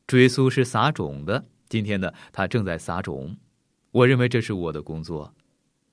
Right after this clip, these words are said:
我教导圣经啊，在世上，我除了传福音、教导圣经之外呢，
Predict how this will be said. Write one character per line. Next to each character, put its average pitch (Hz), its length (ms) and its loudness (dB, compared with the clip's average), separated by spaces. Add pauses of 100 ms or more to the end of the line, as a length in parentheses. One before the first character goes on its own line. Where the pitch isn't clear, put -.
(120)
我 113 140 4
教 123 180 6
导 107 140 4
圣 117 180 -2
经 123 400 0 (300)
啊， 92 100 -10
在 104 140 0
世 104 180 0
上， 92 220 -2 (240)
我 113 120 4
除 147 280 4
了 180 120 6
传 117 220 -2
福 113 80 -4
音、 117 340 0
教 117 160 0
导 90 120 -2
圣 131 180 2
经 117 100 2
之 113 120 -4
外 85 180 -4
呢， 71 120 -8